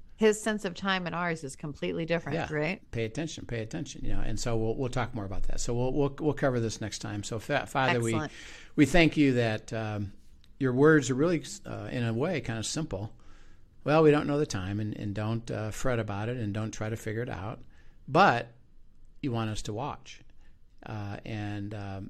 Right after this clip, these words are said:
Speaker 2: there is implication to that, and the rapture is involved with this. And so we just pray that, uh, we will have that heart of not trying to figure it out, but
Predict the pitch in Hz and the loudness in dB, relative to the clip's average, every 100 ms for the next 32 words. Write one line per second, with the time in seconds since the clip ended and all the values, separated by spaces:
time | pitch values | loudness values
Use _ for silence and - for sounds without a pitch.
0 | - 117 113 107 110 98 - 127 131 113 | -10 -4 -2 -2 -6 -8 -6 -6 -4 -6
1 | - 104 101 104 107 - 110 101 98 107 | -6 -6 -4 -4 -8 -8 -8 -8 -4 -4
2 | 127 127 117 104 101 - 104 107 101 95 | -4 -6 -8 -8 -8 -10 -10 -10 -10 -6
3 | 127 139 117 - - - 117 - 127 139 | -6 -6 -12 -14 -12 -10 -8 -6 -4 -2
4 | 135 - - 123 117 113 104 104 - - | -4 -6 -4 -2 -2 -4 -6 -10 -14 -20
5 | - - - - - - 107 98 117 127 | -20 -20 -20 -20 -16 -12 -8 -8 -4 -4
6 | 123 120 127 123 113 113 110 104 - 120 | -2 0 0 0 -2 -4 -6 -8 -6 -4
7 | 120 120 - 110 104 98 - - 117 123 | -2 -4 -6 -10 -8 -10 -12 -8 -6 -6
8 | 127 151 123 127 120 - 113 127 147 104 | -8 -8 -6 -6 -8 -8 -8 -6 -6 -6
9 | 101 - - 117 107 156 120 - | -6 -10 -14 -12 -2 2 0 -2